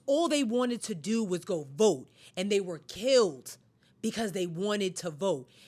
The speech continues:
And you got short-ass Christian rappers out here that got the nerve to say we were better off before Lyndon Johnson signed the Civil Rights Act. Not to mention, Lyndon Johnson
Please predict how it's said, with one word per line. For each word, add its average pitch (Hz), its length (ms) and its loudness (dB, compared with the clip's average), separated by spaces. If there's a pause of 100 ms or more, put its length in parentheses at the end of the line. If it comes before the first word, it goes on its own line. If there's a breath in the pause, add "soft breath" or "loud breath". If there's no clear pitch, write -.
(160 soft breath)
And 175 220 -2
you 262 200 0
got 175 300 -2
short-ass 330 760 2
Christian 285 520 -4
rappers 214 460 0
out 165 200 0
here 143 320 -8 (1300 soft breath)
that 214 200 4
got 202 200 4
the 202 80 2
nerve 214 340 4
to 240 100 0
say 208 200 2
we 190 240 2
were 196 200 2
better 190 440 0
off 143 280 -2
before 175 580 0 (220 loud breath)
Lyndon 214 560 2
Johnson 170 520 0
signed 165 380 -2
the 165 80 -4
Civil 165 360 -4
Rights 160 240 -4
Act. 156 120 -6 (240 loud breath)
Not 349 320 6
to 440 180 6
mention, 415 480 6 (1000 soft breath)
Lyndon 359 500 8
Johnson 339 680 2